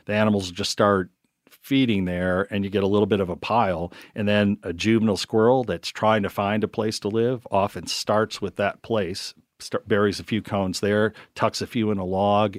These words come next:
and then keeps eating and building these piles. Sometimes they get three or four feet high, kind of the size of a baseball pitcher's mound,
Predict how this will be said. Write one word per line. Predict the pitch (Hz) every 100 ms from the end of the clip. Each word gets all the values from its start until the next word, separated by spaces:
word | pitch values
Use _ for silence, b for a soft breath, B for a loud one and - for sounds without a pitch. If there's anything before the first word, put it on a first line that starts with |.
| -
and | 95
then | 95 92
keeps | - 101 -
eating | 110 107 101 98
and | 85 85
building | 95 98 95 90
these | 80 -
piles. | - 95 92 76 - B B
Sometimes | - 120 120 113 107
they | 104
get | 90 85
three | - 107
or | 107
four | 107 - 104 104
feet | - 95 101 -
high, | - 98 101 113 131 B B B B - _
kind | - 117
of | 107
the | 92
size | - 101 104 95
of | 82
a |
baseball | 76 90 92 - 95 90
pitcher's | 101 - 107
mound, | 110 107 113 117